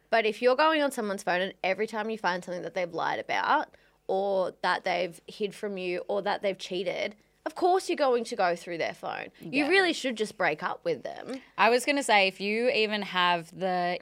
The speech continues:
Speaker 2: intuition to look on their phone, it's over.
Speaker 1: Yeah, like, if you feel the need to do that, you need to get out of that relationship, which in the end did do that,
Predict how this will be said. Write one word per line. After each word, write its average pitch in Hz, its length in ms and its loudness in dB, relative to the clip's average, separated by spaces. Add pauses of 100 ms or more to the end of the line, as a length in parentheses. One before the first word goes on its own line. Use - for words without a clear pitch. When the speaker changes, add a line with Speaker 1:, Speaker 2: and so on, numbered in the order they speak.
Speaker 2:
intuition 180 640 -4
to 185 120 -6
look 165 360 -6
on 170 140 -6
their 160 140 -6
phone, 170 640 -4 (500)
it's 226 240 -2
over. 160 440 -6
Speaker 1:
Yeah, 233 440 6
like, 226 160 2
if 262 160 -2
you 262 160 -2
feel 285 200 2
the 254 120 0
need 220 220 -2
to 247 80 -2
do 185 260 -2
that, 226 420 6
you 190 240 -6 (240)
need 196 260 -4
to - 80 -14
get 175 120 0
out 156 160 4
of 160 60 0
that 151 120 -4
relationship, 165 460 -4
which 262 160 0
in 240 160 2
the 220 120 0
end 170 300 -4 (140)
did 196 240 -2
do 165 240 -4
that, 139 260 -8